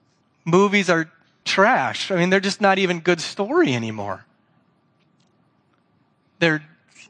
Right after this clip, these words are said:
cramming things down your throat that aren't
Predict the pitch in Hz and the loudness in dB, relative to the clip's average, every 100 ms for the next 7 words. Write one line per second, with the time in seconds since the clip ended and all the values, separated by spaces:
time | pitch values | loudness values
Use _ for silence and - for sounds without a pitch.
0 | _ - - 185 196 208 196 - 202 196 | _ -4 2 4 4 2 -2 0 0 0
1 | 180 170 175 185 180 160 - 180 190 185 | -2 0 0 0 -2 -4 0 2 2 0
2 | 165 156 160 165 | 2 4 2 0